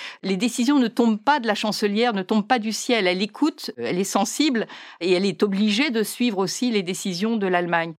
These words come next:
Mais quand elle avait annoncé qu'elle allait, euh, donc, euh, proposer ça au Parlement à Nicolas Sarkozy, son homologue français, il, lui, était évidemment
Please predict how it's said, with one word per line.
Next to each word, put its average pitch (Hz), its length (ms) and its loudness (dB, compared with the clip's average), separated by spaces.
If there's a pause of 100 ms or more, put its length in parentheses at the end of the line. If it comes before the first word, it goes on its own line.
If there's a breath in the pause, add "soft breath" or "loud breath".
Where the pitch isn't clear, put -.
Mais 196 180 4
quand 233 300 0
elle 214 100 2
avait 202 180 2
annoncé 233 540 2
qu'elle 175 160 -2
allait, 170 380 0
euh, - 20 -4
donc, 156 320 -6
euh, 139 140 -2 (340 loud breath)
proposer 208 420 0
ça 202 220 0
au 180 40 2
Parlement 196 580 0
à 170 100 0
Nicolas 180 340 0
Sarkozy, 185 520 -2
son 185 180 -2
homologue 175 380 0
français, 277 520 -2
il, 165 220 -6
lui, 190 160 0
était 117 320 -4
évidemment 165 480 -2